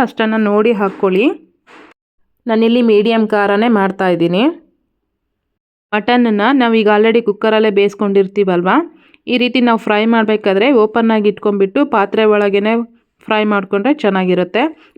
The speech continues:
ಮತ್ತೆ ಕುಕ್ಕರಲ್ಲಿ ಹಾಕಿ ಫ್ರೈ ಮಾಡೋದ್ರಿಂದ ಅದೇನಾಗುತ್ತೆ ಅಂತಂದರೆ ಮಟನ್ ತುಂಬ ಸಾಫ್ಟಾಗಿ ಬೆಂದ್ಬಿಡುತ್ತೆ. ಕೆಲವೊಬ್ಬರಿಗೆ ಮಟನ್ ಗಟ್ಟಿ ಇದ್ದರೆ ಇಷ್ಟ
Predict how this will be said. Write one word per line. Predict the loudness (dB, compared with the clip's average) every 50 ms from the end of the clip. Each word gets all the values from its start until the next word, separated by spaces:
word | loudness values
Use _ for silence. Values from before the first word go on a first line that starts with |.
| -4 -4
ಮತ್ತೆ | -4 -2 -4 -4 -2 -2
ಕುಕ್ಕರಲ್ಲಿ | -4 -4 -2 -2 0 0 0 2 2 2 0
ಹಾಕಿ | 0 -2 -2 -4 -4 -2 0
ಫ್ರೈ | 0 0 0 0 -2
ಮಾಡೋದ್ರಿಂದ | 0 0 0 2 2 2 0 0 0 0 0 2
ಅದೇನಾಗುತ್ತೆ | 0 0 0 0 -2 0 0 -2 -2 -2 -2 -4
ಅಂತಂದರೆ | -2 -4 -4 -4 -4 -2 -2 0 0 2 0 0
ಮಟನ್ | -2 -2 -2 -4 -2 -2 -4
ತುಂಬ | -2 -2 -2 -2 -2 -2 -4
ಸಾಫ್ಟಾಗಿ | -2 -2 -2 -2 -2 -4 -4 -2 -2 -2
ಬೆಂದ್ಬಿಡುತ್ತೆ. | -2 0 0 0 0 0 -2 -4 -4 -8 -10 -10 -14 _ _ _ _ _ _ _ _ _ _ _ _ _ _ _ _ _ _ _ _ _ -2
ಕೆಲವೊಬ್ಬರಿಗೆ | 0 2 2 2 2 2 0 0 0 0 0
ಮಟನ್ | 0 -2 -2 -2 0 0 0
ಗಟ್ಟಿ | -2 -2 -2 -2 -2 -2
ಇದ್ದರೆ | 0 0 0 2 2 0
ಇಷ್ಟ | 0 -2 -2